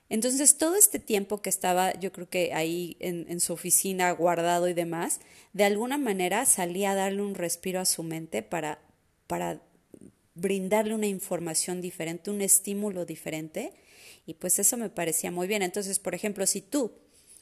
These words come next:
trabajas todo el tiempo en una oficina y lo único que tienes enfrente es una mampara o un, una pantalla de computadora, de pronto salte,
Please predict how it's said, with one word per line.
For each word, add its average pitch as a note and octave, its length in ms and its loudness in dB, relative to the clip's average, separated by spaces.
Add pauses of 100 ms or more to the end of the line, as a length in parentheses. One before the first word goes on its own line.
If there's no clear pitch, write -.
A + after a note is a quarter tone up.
(220)
trabajas G3 600 2
todo F#3+ 120 2
el F3+ 100 -2
tiempo F#3 340 0
en F3 120 0
una F3 220 -2
oficina F3 680 -4 (380)
y F3+ 120 -4
lo F#3 160 4
único G#3 340 0
que F3 100 -2
tienes F#3+ 360 0
enfrente F#3 520 -2
es F3 140 0
una F3 180 -2
mampara E3+ 640 2
o E3 60 0
un, F3 480 -4
una F3 460 -4
pantalla E3+ 560 0
de E3 140 -4
computadora, E3 800 -4 (1500)
de G#3 160 0
pronto C4+ 380 -2
salte, G#3 600 2